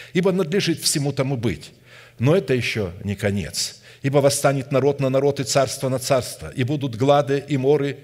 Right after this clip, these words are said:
и землетрясения по местам. Все же это начало болезней. Тогда будут предавать вас на мучение и убивать вас,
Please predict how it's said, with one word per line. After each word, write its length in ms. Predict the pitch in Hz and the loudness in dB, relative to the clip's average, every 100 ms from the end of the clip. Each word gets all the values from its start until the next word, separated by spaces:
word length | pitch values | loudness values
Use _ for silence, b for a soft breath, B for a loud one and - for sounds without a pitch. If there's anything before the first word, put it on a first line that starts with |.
| - | -4
и 100 | 120 | -4
землетрясения 760 | 135 120 127 123 - 143 123 | -2 -2 -4 -4 -2 -2 0
по 100 | 127 | -2
местам. 520 | 123 123 - 90 73 - B B B B | -4 -4 -2 -2 -6 -18 B B B B
Все 280 | - 156 160 | -2 0 0
же 140 | 143 | 0
это 160 | 151 151 | 0 0
начало 460 | 139 - 143 139 | -2 2 2 4
болезней. 640 | 123 135 143 - 82 71 B B B | 4 2 2 0 -6 -14 B B B
Тогда 480 | - 131 123 147 131 113 | -2 0 2 2 2 -2
будут 280 | 139 139 | -4 -4
предавать 480 | - 139 135 139 139 | -2 0 2 2 2
вас 220 | 127 123 | 0 0
на 100 | 135 | 0
мучение 520 | 123 123 - 143 143 139 | -2 -2 -2 -2 -2 0
и 120 | 147 | 0
убивать 440 | 131 135 127 139 | 0 2 2 2
вас, 360 | 127 131 - | 2 0 -2